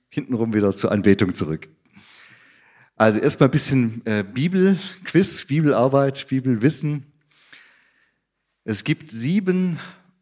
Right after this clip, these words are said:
zentrale Aussagen, sieben letzte Worte, die Jesus, wenn wir alle vier Evangelien zusammennehmen, am Kreuz spricht. Ja, die sogenannten sieben letzten Worte oder sind eigentlich Sätze oder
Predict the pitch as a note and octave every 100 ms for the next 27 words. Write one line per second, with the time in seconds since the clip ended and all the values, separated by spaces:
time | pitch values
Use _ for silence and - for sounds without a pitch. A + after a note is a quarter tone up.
0 | _ _ _ _ _ _ - A2+ G#2+ F2
1 | G2 C#3+ - A2+ B2 - A2+ B2 G#2+ A2+
2 | A#2+ G#2 G#2 - - B2 F#2 F2 G#2+ -
3 | - C3 C3 - _ _ _ _ - F#2+
4 | A2+ A2+ A2+ - - _ _ G2+ G2+ -
5 | D3+ C#3+ C#3+ A2+ - G2 G2 A#2+ B2 A2
6 | - E2+ E2 B2+ A#2+ C3+ D3 D3 _ _
7 | _ _ G2+ - F#2 G2 - - - D2+
8 | - - - _ _ _ _ _ _ _
9 | _ _ - D2+ - - F#2+ F#2+ F2+ F2+
10 | A2 F#2+ F2 - - C2+ C#2+ D#2+ C#2+ C#2+
11 | - - - - - - D2+ - D2 C#2